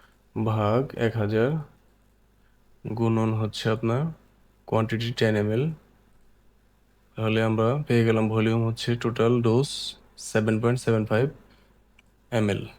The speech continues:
সেভেন পয়েন্ট সেভেন ফাইভ এম এল, মানে হচ্ছে আপনি, আহ, সাতশো পঁচাত্তর মিলিগ্রাম দিতে গেলে সেভেন পয়েন্ট সেভেন ফাইভ এম এল আপনার নিতে হবে টেন এম এল এর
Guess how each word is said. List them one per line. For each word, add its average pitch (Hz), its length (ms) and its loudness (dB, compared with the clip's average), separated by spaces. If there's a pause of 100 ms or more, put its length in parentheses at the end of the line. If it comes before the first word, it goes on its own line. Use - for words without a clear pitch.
(140)
সেভেন 113 460 -2
পয়েন্ট 120 420 -2 (1300)
সেভেন 107 460 0
ফাইভ 113 300 0
এম 113 180 2
এল, 107 200 0
মানে 113 320 2
হচ্ছে 113 400 0
আপনি, 113 400 2
আহ, - 1400 -4 (1080)
সাতশো 113 380 2
পঁচাত্তর 120 340 2
মিলিগ্রাম 117 320 6
দিতে 117 320 4
গেলে 123 340 2
সেভেন 110 440 2
পয়েন্ট 131 200 0
সেভেন 113 480 0 (760)
ফাইভ 107 340 2
এম 110 220 0
এল 151 260 0
আপনার 117 400 -2 (760)
নিতে 117 200 2
হবে 104 260 0 (920)
টেন 113 200 6
এম 110 80 6
এল 110 140 6
এর 151 120 6